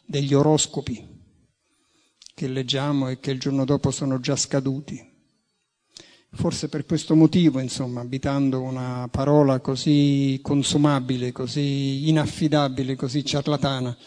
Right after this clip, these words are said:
poi ci ritroviamo ad ascoltare con attenzione, anche forse con nostalgia, il peso di una parola che è capace di, eh,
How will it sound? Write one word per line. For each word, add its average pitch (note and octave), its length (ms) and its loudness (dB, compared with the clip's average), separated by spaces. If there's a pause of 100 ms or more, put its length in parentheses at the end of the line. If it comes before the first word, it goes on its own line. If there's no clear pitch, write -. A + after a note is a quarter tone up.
(420)
poi D3 160 -4
ci C#3 140 -4
ritroviamo C3+ 640 -4
ad C3 80 -4
ascoltare C#3 640 -2
con C3+ 460 -4 (420)
attenzione, D#3+ 680 0
anche D3+ 260 0
forse D3+ 360 -4
con C#3+ 180 2
nostalgia, C#3+ 760 -2
il B2 200 -10
peso D3 420 0
di C3 80 -4
una C3 180 -6
parola C3 420 -2
che B2 180 -6
è B2 100 -10
capace C3 500 -6
di, C3 200 -10 (400)
eh, B2+ 520 -6